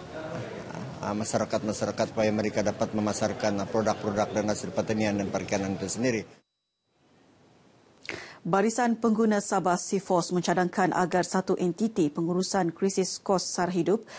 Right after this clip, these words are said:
Speaker 2: diwujudkan di negeri ini berikutan isu kenaikan harga barang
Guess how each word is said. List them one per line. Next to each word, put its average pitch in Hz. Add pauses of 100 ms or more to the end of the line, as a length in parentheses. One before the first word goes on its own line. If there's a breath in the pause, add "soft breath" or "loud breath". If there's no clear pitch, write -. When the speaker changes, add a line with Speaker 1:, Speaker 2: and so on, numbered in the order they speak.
(140 loud breath)
Speaker 2:
diwujudkan 180
di 180
negeri 170
ini 220
berikutan 214
isu 214
kenaikan 185
harga 185
barang 185